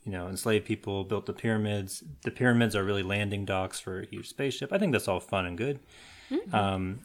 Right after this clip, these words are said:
Speaker 1: but that's a, that's the turning point in the movie where it's go, it goes from the Star Trek to the Star Wars, right? It's like, we've encountered this new culture, we've learned about their history. Oh shit, there's, there's evil here,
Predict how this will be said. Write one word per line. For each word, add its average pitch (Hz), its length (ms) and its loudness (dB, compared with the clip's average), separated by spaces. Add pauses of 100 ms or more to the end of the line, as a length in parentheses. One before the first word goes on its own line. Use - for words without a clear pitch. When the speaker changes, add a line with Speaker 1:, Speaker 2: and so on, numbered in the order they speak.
(180)
Speaker 1:
but 117 160 4
that's - 180 2
a, 147 100 6
that's 127 300 2
the 113 60 -2
turning 110 320 4
point 98 360 0
in 104 120 -2
the 95 60 0
movie 95 340 0
where 92 180 0
it's 85 100 -4
go, 104 180 -2
it 110 160 0
goes 120 200 6
from 117 100 4
the 107 80 4
Star 95 260 2
Trek 92 240 -2
to - 60 -12
the 90 100 -10
Star 87 280 -4
Wars, 98 380 -10
right? 98 140 -6
It's - 180 -8
like, 90 280 -6 (440)
we've 113 160 4
encountered 110 360 6
this 104 140 0
new 104 120 0
culture, 107 440 2
we've 95 180 -2
learned 101 180 -2
about 95 180 -2
their 98 100 -4
history. 98 460 -4
Oh 98 240 -2
shit, 95 320 -8
there's, 90 440 -8
there's 104 280 -4
evil 95 300 0
here, 87 420 -4